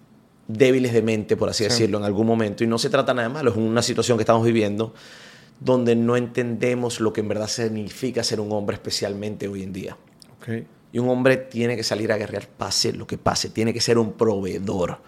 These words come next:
Speaker 1: Tiene que buscar servirle a su familia. Eso es lo que hace, en verdad, una energía masculina madura, porque hay madura e inmadura.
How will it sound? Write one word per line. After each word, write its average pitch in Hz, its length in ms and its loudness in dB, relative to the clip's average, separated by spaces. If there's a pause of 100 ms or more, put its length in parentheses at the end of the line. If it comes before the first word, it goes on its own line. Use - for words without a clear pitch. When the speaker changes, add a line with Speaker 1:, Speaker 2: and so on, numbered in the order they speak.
(340)
Speaker 1:
Tiene 117 240 -4
que 120 120 0
buscar 113 540 -6
servirle 123 800 0
a 110 60 -4
su - 120 -10
familia. 101 540 -4
Eso - 140 -2
es 135 40 6
lo 135 100 4
que 117 80 -6
hace, 113 120 -4
en 117 140 -4
verdad, 110 160 0
una 117 140 -2
energía 107 360 -2
masculina 113 560 -2
madura, 101 480 2
porque 101 200 -4
hay 104 60 2
madura 117 320 4
e 135 40 -2
inmadura. 98 400 -6